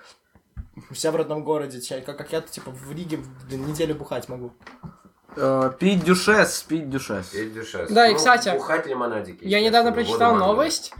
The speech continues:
Speaker 4: что Путина хотят пригласить на Джи семь. И что?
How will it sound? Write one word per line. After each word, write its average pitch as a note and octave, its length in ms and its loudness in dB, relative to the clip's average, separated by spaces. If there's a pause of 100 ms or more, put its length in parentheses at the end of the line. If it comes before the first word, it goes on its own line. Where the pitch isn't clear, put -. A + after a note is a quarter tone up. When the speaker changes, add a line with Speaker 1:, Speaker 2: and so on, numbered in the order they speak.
(200)
Speaker 4:
что G#3 440 6
Путина G#3 460 -2
хотят G3 320 -2
пригласить F#3+ 720 -2
на F3+ 300 4
Джи E3+ 160 0
семь. G#3+ 460 0 (540)
И F#3 540 0
что? D#3 420 4